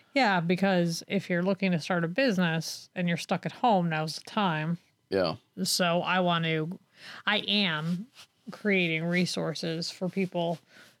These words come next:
Speaker 1: who can't afford the full services right now because you don't wanna spend all your money not knowing if
Speaker 2: Right.
Speaker 1: you're gonna have that.
Speaker 2: Right.
Speaker 1: And I totally understand that, even though it would be a good investment, I understand it.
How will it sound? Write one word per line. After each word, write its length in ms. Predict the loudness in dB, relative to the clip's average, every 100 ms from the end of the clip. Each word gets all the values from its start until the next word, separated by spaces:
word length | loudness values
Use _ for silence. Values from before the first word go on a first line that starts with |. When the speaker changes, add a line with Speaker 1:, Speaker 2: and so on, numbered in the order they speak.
| -2
Speaker 1:
who 180 | 2
can't 300 | 2 2 0
afford 580 | 0 0 2 2 2 -2 -8 _ _ _
the 200 | -2 -2
full 280 | 0 -2 -2
services 560 | 0 0 0 0 2
right 160 | 2 2
now 200 | 2 2
because 300 | 2 2 2
you 40 | 2
don't 200 | 2 0
wanna 160 | -2 -2
spend 220 | -2 0
all 120 | 0
your 140 | 0
money 360 | -2 -2 0 2
not 200 | 2 0
knowing 340 | -2 -2 -2
if 100 | -2
Speaker 2:
Right. 120 | 2 2
Speaker 1:
you're 80 | 2
gonna 300 | 0 -2 -4 _ _ _ _ _
have 420 | -4 0 0 2
that. 340 | 0 2 0 -6 _ _ -4
Speaker 2:
Right. 240 | 0 0 -2 _ -4
Speaker 1:
And 160 | 0
I 100 | 0
totally 340 | 0 0 0 0
understand 540 | -2 -4 -4 -2 0 0
that, 260 | 0 -2
even 260 | -4 -2 -2
though 240 | 0 -2
it 80 | -2
would 160 | -4 -4
be 80 | -4
a 40 |
good 160 | 2 4
investment, 540 | 4 4 2 0 -2
I 100 | -2
understand 560 | -4 -4 -2 0 0 -2
it. 160 | -12